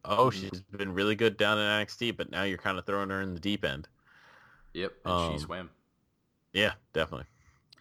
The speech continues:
Speaker 1: Uh, so now let's switch to the other side. Who do you think is gonna profit from moving to SmackDown?
Speaker 2: Uh, well,
Speaker 1: We, we
Speaker 2: other
Speaker 1: got
Speaker 2: than, other than Charlotte, 'cause
Speaker 1: Owens.
Speaker 2: I, I think Charlotte will do fine, but I think, honestly, her biggest thing is she's gonna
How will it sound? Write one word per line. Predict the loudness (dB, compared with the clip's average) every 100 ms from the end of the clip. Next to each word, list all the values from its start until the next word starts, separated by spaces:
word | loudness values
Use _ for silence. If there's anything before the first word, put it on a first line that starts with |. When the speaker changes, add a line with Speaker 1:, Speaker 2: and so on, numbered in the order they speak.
| _ _ _ _ 2
Speaker 1:
Uh, | 4 4 2
so | -2 0
now | 2 2 -2 -8
let's | -12 -4
switch | -4 -4
to | 0
the | 4
other | 4
side. | 4 2 2 -2 -18 -12 -10
Who | -4 0
do | 0
you |
think | 2 2 0 -6
is | -2 -2 -2 -4
gonna | 0 0
profit | 4 4 4 0 -4
from | -4 -2
moving | -2 -4
to | -4
SmackDown? | 0 0 -2 -8 -8 _ _ _ _ _ _ _ _ _ _ _ -6
Speaker 2:
Uh, | -2 -2 -4 -6 _ _ _ _ _ _ _ -2
well, | 4 4 4
Speaker 1:
We, | -2 0
we | 4
Speaker 2:
other | 6
Speaker 1:
got | 6 6 0
Speaker 2:
than, | _ _ _ _ _ _ _ -2
other | 0 0
than | -4
Charlotte, | 0 4 6 6
'cause | 4
Speaker 1:
Owens. | 0 -4
Speaker 2:
I, |
I |
think | -6 -8
Charlotte | -4 0 0 0
will | -4 -6
do | -6
fine, | -2 0 0
but | 0
I | -4
think, | -6 -2
honestly, | -2 -2 -8
her | -4 -4
biggest | -2 -6 -6
thing | -10
is | -10
she's | -6 -8 -6
gonna | -8 -8